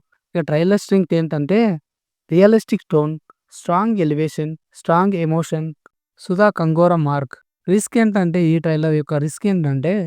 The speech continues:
సంక్రాంతి ఆడియన్స్ రెడీగా ఉంటారా? ఫ్యామిలీ క్రౌడ్ కనెక్ట్ అవుతుందా?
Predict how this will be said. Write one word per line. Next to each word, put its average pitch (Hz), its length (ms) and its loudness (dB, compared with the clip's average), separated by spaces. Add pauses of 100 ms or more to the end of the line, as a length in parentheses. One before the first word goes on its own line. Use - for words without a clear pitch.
(180)
సంక్రాంతి 202 560 -2
ఆడియన్స్ 156 460 -2
రెడీగా 156 380 -2
ఉంటారా? 175 440 -4 (580)
ఫ్యామిలీ 208 320 4
క్రౌడ్ 175 380 4
కనెక్ట్ 165 360 -4
అవుతుందా? 151 480 0